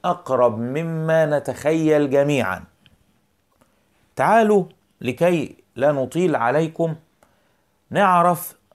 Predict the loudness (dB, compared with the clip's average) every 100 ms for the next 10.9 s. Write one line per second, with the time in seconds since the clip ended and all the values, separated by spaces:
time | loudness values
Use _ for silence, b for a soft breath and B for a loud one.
0 | -6 0 2 2 0 -4 -6 -8 -4 -2
1 | -4 -8 -16 _ _ _ _ b b b
2 | -2 -2 0 0 -2 -2 2 2 0 -2
3 | -4 -2 -2 -2 -2 -4 -6 b b b
4 | b 2 2 2 2 2 2 -2 -2 -4
5 | -2 0 0 -2 0 0 0 -2 -4 -4
6 | -2 0 -2 -6 _ _ -8 -6 -2 -2
7 | 0 -2 -2 _ _ _ b b b b
8 | b -4 0 0 4 4 4 2 -2 _
9 | _ _ _ _ _ _ _ _ 2 2
10 | 2 0 -2 0 0 2 2 0 -4